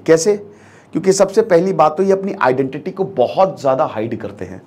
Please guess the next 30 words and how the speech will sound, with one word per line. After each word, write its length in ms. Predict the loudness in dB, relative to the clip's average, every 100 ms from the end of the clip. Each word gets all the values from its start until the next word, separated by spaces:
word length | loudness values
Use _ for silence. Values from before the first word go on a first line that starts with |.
| _ -20 -20 -20 -20 2 4
और 120 | 6
आपको 300 | 4 0 0
बता 300 | 2 2 0
दूं 240 | -2 -6
कि 180 | -6 -4
ये 60 | -2
इतने 240 | -2 -4
हम्बल, 460 | -2 0 4 2 0 -14 -20 _ _ _ _ _ -4
बताता 340 | 2 2 2
हूँ 160 | 0 0
कैसे। 300 | -2 -2 -10 -18 _ _ _ 0
आप 120 | 2 2
साइंस 360 | 0 0 0
देखिए 300 | 0 -2 -2
पहले, 200 | -4 -4
बहुत 260 | -2 0 0
सारे 140 | -2
साइंस 260 | -2 -4 -4
की 80 | -2
हम 80 | 0
बात 180 | 0
करेंगे। 180 | -2 -6
सबसे 260 | -2 -2 2
पहले 240 | 2 0
ये 140 | -4 0
क्या 140 | 2
करेंगे, 340 | 2 0 -2 -12 -20 _ -20 -20 -20 -20 -20 -20 2
बाकी 300 | 4 4 2
नार्सिसिज्म 640 | 2 2 0 -2 0 4
आप 260 | 4 2